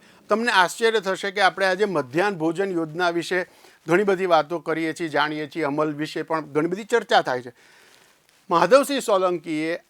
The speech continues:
આ યોજનાને અમલમાં મૂકતા પહેલા એક પ્રતિનિધિ મંડળ તામિલનાડુ મોકલેલું, કારણ કે તામિલનાડુ રાજ્ય સરકારે પ્રથમ વખત મધ્યાહન ભોજન યોજના અમલમાં મૂકી હતી. તો ત્યાંથી શીખી લાવીને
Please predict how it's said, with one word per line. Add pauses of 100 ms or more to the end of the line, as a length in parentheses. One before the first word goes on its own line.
(220)
આ
યોજનાને
અમલમાં
મૂકતા
પહેલા (220)
એક
પ્રતિનિધિ
મંડળ (180)
તામિલનાડુ
મોકલેલું, (300)
કારણ
કે
તામિલનાડુ
રાજ્ય
સરકારે (320)
પ્રથમ
વખત
મધ્યાહન
ભોજન (100)
યોજના (100)
અમલમાં
મૂકી
હતી. (420)
તો (320)
ત્યાંથી
શીખી
લાવીને